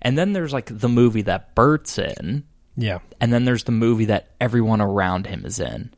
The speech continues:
Speaker 2: Yeah.
Speaker 1: 'Cause Bert is in his own movie.
Speaker 2: Yes.
Speaker 1: And I'm not trying to be mean,
Speaker 2: I mean,
Speaker 1: but
Speaker 2: that's how he goes through life,
Speaker 1: Well,
Speaker 2: though.
Speaker 1: no, but Bert
Speaker 2: <laughs>
Speaker 1: is not an actor. And so he, it's,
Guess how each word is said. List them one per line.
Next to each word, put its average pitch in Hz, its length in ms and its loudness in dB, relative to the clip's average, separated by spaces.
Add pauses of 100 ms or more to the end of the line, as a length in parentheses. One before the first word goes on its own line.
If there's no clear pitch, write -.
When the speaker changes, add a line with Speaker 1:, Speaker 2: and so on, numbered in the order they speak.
(140)
Speaker 2:
Yeah. 113 180 -2
Speaker 1:
'Cause 113 120 -2
Bert 131 340 2
is 104 120 0
in 101 100 0
his 101 160 -4
own 92 160 -2
movie. 95 360 -6 (140)
Speaker 2:
Yes. 101 220 -8
Speaker 1:
And 127 100 2
I'm 123 120 2
not 170 120 2
trying 175 160 2
to 170 60 0
be 180 100 2
mean, 117 480 2 (340)
Speaker 2:
I 143 40 -4
mean, 135 60 2
Speaker 1:
but 120 80 6
Speaker 2:
that's 127 120 2
how 156 100 6
he 139 80 6
goes 117 200 2
through 101 120 -4
life, 98 280 -4
Speaker 1:
Well, 131 120 8
Speaker 2:
though. 135 40 4
Speaker 1:
no, 120 160 6
but 104 180 0
Bert 156 360 8
Speaker 2:
<laughs> - 40 -14
Speaker 1:
is 123 160 2
not 113 400 4
an 104 120 2
actor. 147 680 0 (400)
And 110 320 2 (100)
so 113 240 2
he, 147 560 0
it's, - 320 -4